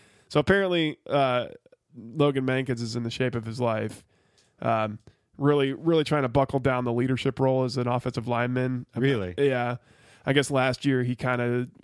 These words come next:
Speaker 1: had, he, he kinda hated it because he didn't wanna get traded. He just, he got traded from the eventual Super Bowl champions to the shittiest team in the league.
Speaker 2: <laughs> Yeah, not to mention,
Speaker 1: Like,
Speaker 2: um,
Speaker 1: literally from the best
Speaker 2: rather
Speaker 1: possible situation to the worst.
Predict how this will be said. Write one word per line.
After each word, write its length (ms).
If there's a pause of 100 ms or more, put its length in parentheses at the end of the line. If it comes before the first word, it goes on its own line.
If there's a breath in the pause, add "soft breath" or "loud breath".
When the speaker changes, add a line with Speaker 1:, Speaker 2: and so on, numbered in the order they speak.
(120)
Speaker 1:
had, 260 (120)
he, 240
he 180 (420)
kinda 220
hated 240
it 100
because 480
he 160
didn't 100
wanna 180
get 120
traded. 460
He 80
just, 240
he 100
got 160
traded 240
from 120
the 80
eventual 320
Super 240
Bowl 180
champions 500
to 140
the 80
shittiest 480
team 240
in 60
the 80
league. 360 (140)
Speaker 2:
<laughs> 160
Yeah, 360
not 240
to 60
mention, 520
Speaker 1:
Like, 200
Speaker 2:
um, 400
Speaker 1:
literally 520
from 160
the 60
best 320
Speaker 2:
rather 120
Speaker 1:
possible 280
situation 440
to 100
the 80
worst. 600